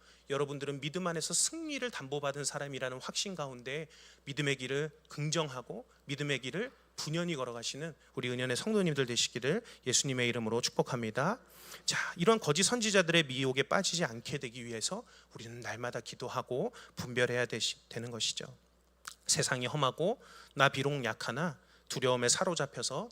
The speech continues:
다른 것에 빠지는 것이 아니라 더욱더 말씀을 붙들고 예수님께서 맺으신 그 열매를 나도 맺어가기를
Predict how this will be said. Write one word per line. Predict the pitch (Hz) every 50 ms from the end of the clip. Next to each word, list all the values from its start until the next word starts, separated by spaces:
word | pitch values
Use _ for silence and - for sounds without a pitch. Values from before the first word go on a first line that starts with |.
| -
다른 | - - - - - 156 160
것에 | 156 151 - 175 170 170
빠지는 | - - - 185 - 180 165 156
것이 | 143 131 - -
아니라 | 127 123 139 - - 139 143 - - - - - - - -
더욱더 | - - 139 139 139 - - 147
말씀을 | 139 113 110 110 - - 139 127 123
붙들고 | - 139 _ - 127 117 - - 202 285 - - _ - - - - _
예수님께서 | - 120 117 - - 175 160 151 - 160 - - 156
맺으신 | 139 123 - 135 127 - - 196 240 - _ _ - _ _ _ _ - - _ _ _ -
그 | - 143 135
열매를 | 127 110 113 117 113 120 151 202 233 - - - - _
나도 | - 113 - 135 123
맺어가기를 | 113 107 110 - 123 - 120 110 - - 120 165 165